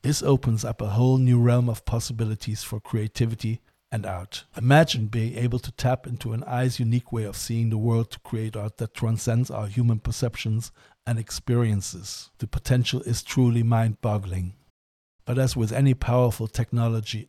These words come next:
there are also important ethical considerations to keep in mind. As we continue to explore the use of A I in art and creativity, we must also ask ourselves who gets to decide what constitutes authentic art,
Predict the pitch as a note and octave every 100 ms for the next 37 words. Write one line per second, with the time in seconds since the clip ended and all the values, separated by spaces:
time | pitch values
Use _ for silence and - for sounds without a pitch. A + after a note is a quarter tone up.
0 | - A2+ G#2+ - B2+ C3 - B2 A2 G#2+
1 | A2 A#2 B2 - A2 A2 A2 - A#2 -
2 | A#2 A2 A2 - A2 A2 - - - A2+
3 | G#2+ G#2+ G2+ G2 F2+ - _ - C3 C3+
4 | A#2+ B2+ A2+ - D3+ C#3+ B2+ A2+ A2+ -
5 | - B2+ A#2+ A2 A2+ B2 - A2 A#2 A#2
6 | A#2 A2+ G2+ G2+ G2 - _ _ - G#2+
7 | - A2+ G#2+ - A2+ G#2+ A2 - A#2 A2
8 | B2 C#3 - A#2+ A2 A#2+ - A#2+ - A2
9 | A2 - G#2+ G#2 A2 - _ A#2+ A#2 A#2
10 | - A2+ A2+ - A2+ A2 A2+ - - C3
11 | C3+ - - B2+ - A#2+ A2 A2+ G#2+ -
12 | F#2+ F#2 -